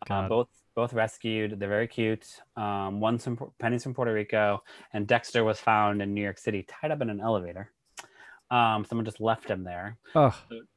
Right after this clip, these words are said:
Speaker 2: took, and he's our covid baby. So it took us about a year. I mean, he's great now. You know, he has some moments. If you wake him up and he's sleeping, he will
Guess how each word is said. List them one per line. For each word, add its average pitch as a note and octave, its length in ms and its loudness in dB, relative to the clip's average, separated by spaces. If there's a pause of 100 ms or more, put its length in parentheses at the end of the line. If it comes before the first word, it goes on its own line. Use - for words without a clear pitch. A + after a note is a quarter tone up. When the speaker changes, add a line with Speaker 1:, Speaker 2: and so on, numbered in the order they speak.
Speaker 2:
took, - 200 -6
and C3+ 100 -2
he's C3 120 4
our B2+ 100 6
covid A#2+ 380 4
baby. G#2 320 0
So A2 180 -2
it A2 80 -2
took B2+ 160 -2
us C#3 120 -2
about F3+ 240 6
a D#3 40 8
year. C#3+ 440 8
I B2 80 0
mean, C3 160 4
he's C#3+ 140 2
great C3+ 300 6
now. A#2+ 420 6
You G#2 80 -2
know, A2 100 2
he B2+ 80 2
has D3 120 0
some D3 280 4
moments. C#3 440 2
If B2+ 100 -6
you A2+ 80 -2
wake A2+ 220 2
him G#2+ 120 0
up A2 100 -2
and A2 100 -2
he's G2 100 -10
sleeping, G#2 220 -8
he B2 80 -2
will B2 300 2